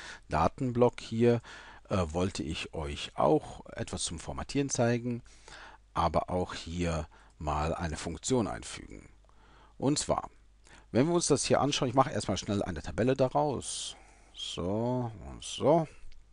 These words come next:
So, da haben wir das doch, äh, su-, super schnell formatiert. Wenn wir uns das anschauen, ich habe hier ein Datum, einen Verkäufer, die Anzahl der Kunden, die er betreut hat, die Anzahl die Verkäufe, der Verkäufe, die er gemacht hat,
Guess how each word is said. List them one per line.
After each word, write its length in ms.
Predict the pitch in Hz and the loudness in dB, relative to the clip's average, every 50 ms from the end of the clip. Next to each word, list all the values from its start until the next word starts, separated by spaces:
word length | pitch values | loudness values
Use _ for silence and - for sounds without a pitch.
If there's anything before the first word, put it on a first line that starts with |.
| - - - - - - - - - - - - - - - - - - - | -20 -20 -20 -20 -20 -20 -20 -20 -20 -20 -20 -20 -20 -20 -20 -16 -16 -14 -10
So, 280 | - - 95 - 67 - - | -6 -4 -4 -4 -6 -8 -8
da 180 | - 82 - | -8 -6 -6
haben 100 | - 82 | -6 -6
wir 80 | 73 71 | -6 -6
das 160 | - - - | -8 -8 -8
doch, 160 | - - - - - - - - | -8 -8 -10 -10 -12 -16 -12 -10
äh, 260 | - - - - - - - | -8 -6 -6 -8 -10 -12 -12
su-, 140 | - - - - - - - - - - | -14 -14 -14 -16 -18 -20 -20 -20 -20 -16
super 320 | - - - 127 - 110 85 | -10 -8 -8 -4 -2 -2 -4
schnell 260 | - - 95 90 92 | -2 -2 -2 -2 -2
formatiert. 640 | - - 76 71 - - - - - - - - - - - - - - - - - - - - - - - - - - | -2 -6 -6 -6 -8 -8 -10 -14 -14 -14 -16 -18 -18 -20 -20 -20 -20 -20 -18 -18 -18 -18 -18 -18 -18 -20 -20 -20 -12 2
Wenn 220 | - 104 139 185 | 8 8 8 10
wir 60 | 190 180 | 8 6
uns 120 | 170 151 | 4 4
das 140 | 143 - - | 4 4 4
anschauen, 400 | - 98 90 - - 73 85 110 | 2 2 2 -2 -4 -2 -2 -2
ich 120 | 120 - | 0 2
habe 140 | 151 - - | 2 2 2
hier 100 | - 123 | 2 0
ein 80 | 104 90 | 2 6
Datum, 580 | 90 90 92 - - - - 95 101 107 131 | 8 10 10 10 8 6 2 -4 -2 0 0
einen 180 | - - 104 - | 0 0 0 -2
Verkäufer, 840 | - - - - - 120 139 165 - - - 190 202 247 240 220 - - - - - - - - - - - - - _ - | -4 -6 -2 2 4 4 6 4 4 4 6 6 6 6 4 -2 -10 -18 -20 -20 -20 -20 -20 -20 -20 -20 -20 -20 -18 _ -4
die 160 | 101 98 - | -2 4 10
Anzahl 420 | - 160 185 196 - - 175 160 151 | 12 12 12 10 10 8 8 8 8
der 100 | 143 - | 6 2
Kunden, 360 | - - 143 151 147 - - | 2 0 -2 -2 -2 0 2
die 80 | 120 | 4
er 60 | 113 98 | 4 4
betreut 500 | 87 90 - - - 139 151 156 - - | 2 0 -2 2 4 6 6 6 6 4
hat, 300 | 156 147 - - - - - - | 2 2 0 -6 -12 -12 -10 -8
die 140 | - - - - | -8 -8 0 6
Anzahl 420 | - 156 190 196 - - 165 143 | 8 8 8 8 6 6 6 6
die 140 | 135 131 123 | 4 2 -6
Verkäufe, 720 | - - 120 - - 113 113 117 117 - - 117 107 98 - - - - - - - - - - - | -6 -6 -6 -2 2 2 4 2 2 0 0 0 0 0 -2 -10 -20 -20 -20 -20 -20 -20 -8 -2 0
der 80 | 104 | 0
Verkäufe, 380 | 90 98 - - 117 113 104 104 | 0 2 2 4 4 4 4 4
die 80 | 90 | 2
er 80 | 78 76 | 2 2
gemacht 320 | 85 110 147 160 - - | 4 4 4 4 4 4
hat, 220 | 156 147 - - | 0 0 0 -2